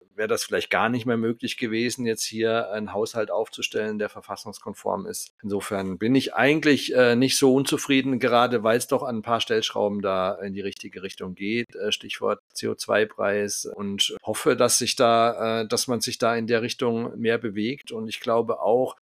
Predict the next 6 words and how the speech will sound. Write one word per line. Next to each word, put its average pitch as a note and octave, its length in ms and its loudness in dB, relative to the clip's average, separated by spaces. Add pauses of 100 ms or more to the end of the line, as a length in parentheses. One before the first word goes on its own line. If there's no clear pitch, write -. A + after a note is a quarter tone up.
dieser A#2+ 220 0
ganze A#2 320 -2
Zweig B2 580 4
in A#2 260 -2
diese A2+ 600 2
Richtung A#2 540 -2